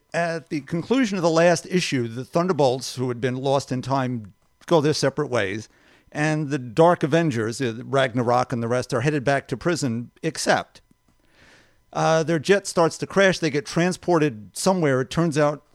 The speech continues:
uh, some alternate universe where New York is split into zones run by either Tony Stark, Reed Richards, or Strangeland, or Strangetown, which is run by Stephen Strange. <laughs>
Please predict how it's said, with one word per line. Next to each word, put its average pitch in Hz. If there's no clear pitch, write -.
uh, 151
some 143
alternate 170
universe 151
where 147
New 139
York 147
is 131
split 160
into 135
zones 110
run 151
by 147
either 139
Tony 202
Stark, 127
Reed 151
Richards, 131
or 139
Strangeland, 123
or 117
Strangetown, 160
which 107
is 113
run 127
by 117
Stephen 110
Strange. 113
<laughs> 247